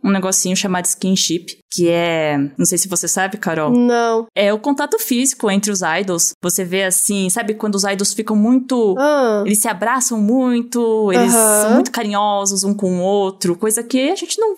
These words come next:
Speaker 1: vê tanto. Eu acho estranho, até porque, às vezes, numa live, os idols se abraçam mais do que eu abracei minha irmã, por exemplo.
Speaker 2: Meu Deus.
Speaker 1: São muito ursinhos carinhosos.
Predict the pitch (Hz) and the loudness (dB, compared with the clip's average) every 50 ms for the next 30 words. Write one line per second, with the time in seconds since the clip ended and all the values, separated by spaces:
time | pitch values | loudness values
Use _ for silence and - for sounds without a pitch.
0 | - - 170 165 190 196 220 240 233 208 214 - - - 185 185 190 202 208 208 | -6 -8 -6 -2 0 0 2 2 0 0 -4 -6 -4 -2 -2 0 0 0 0 0
1 | 202 202 202 190 185 175 165 - _ _ _ - 240 285 320 320 - 415 - - | -2 -2 -2 -2 0 -2 -2 -4 _ _ _ -6 -4 -2 0 0 0 -2 -2 -2
2 | 247 196 175 160 156 151 - 196 190 202 202 220 220 214 - - 220 214 208 208 | -2 -2 0 0 -2 -2 -2 -4 -4 -2 -2 -4 -6 -4 -2 0 0 2 2 2
3 | 202 190 196 - _ _ _ _ - - 175 165 - - 196 220 285 285 - 262 | 0 -2 -2 -6 _ _ _ _ -6 -4 -2 -2 -2 0 2 2 2 2 0 0
4 | 233 240 233 226 233 220 214 196 180 160 156 156 202 285 320 285 233 202 180 175 | 0 0 -2 -2 0 0 0 2 2 2 0 0 0 0 0 0 0 0 -2 -2
5 | - _ _ _ _ _ - 190 180 - 185 175 220 262 247 240 226 - 240 208 | -4 _ _ _ _ _ -2 -2 0 0 0 0 0 0 0 -2 -2 -2 -2 -2
6 | 220 220 220 214 - 226 220 214 208 190 185 175 180 240 302 339 - - - 330 | -4 -2 -2 -2 0 2 2 2 4 2 2 0 0 0 0 0 -2 -2 -2 -4
7 | 320 - - 349 349 370 - - 330 294 - - 320 339 349 370 415 453 427 330 | -4 -2 -2 -2 0 0 0 0 0 0 0 0 0 -2 0 2 2 2 4 2
8 | 208 196 214 214 208 185 170 165 156 160 160 165 165 - 151 - 277 262 240 240 | 2 2 0 -2 -2 -2 -2 -2 0 -2 -2 -4 -4 -6 -6 -4 -4 -2 0 2
9 | 240 240 269 247 233 254 247 247 240 247 269 285 285 285 285 - - - 277 254 | 2 2 2 0 -2 -2 0 0 0 0 -2 -2 -6 -6 -6 -2 0 2 2 4
10 | 247 247 269 262 277 254 - 254 240 220 - - 226 208 196 170 147 139 139 139 | 4 2 2 2 0 0 0 0 0 -2 -2 -2 0 0 2 2 2 0 0 0
11 | - - - | -2 -2 -4